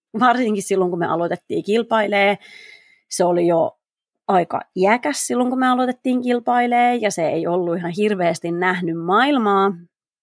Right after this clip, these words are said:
Niin se oli vähän jännää sen mielestä olla vieraispaikoissa. Ja mä muistan yhdenkin semmoisen kisatilanteen, missä me oltiin, mitkäköhän kisat ne oli?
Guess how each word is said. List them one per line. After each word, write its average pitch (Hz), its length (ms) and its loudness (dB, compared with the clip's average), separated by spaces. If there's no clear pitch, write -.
Niin 190 360 2
se - 140 0
oli 330 120 2
vähän 240 220 0
jännää 180 640 -2
sen 185 200 0
mielestä 165 500 -2
olla 180 240 -2
vieraispaikoissa. - 1040 -2
Ja 214 80 4
mä 220 80 4
muistan 240 320 0
yhdenkin 254 300 0
semmoisen 208 480 0
kisatilanteen, 180 1040 0
missä 170 880 0
me 180 180 -2
oltiin, 170 760 0
mitkäköhän 240 520 -2
kisat - 340 -6
ne - 140 -4
oli? 247 200 -2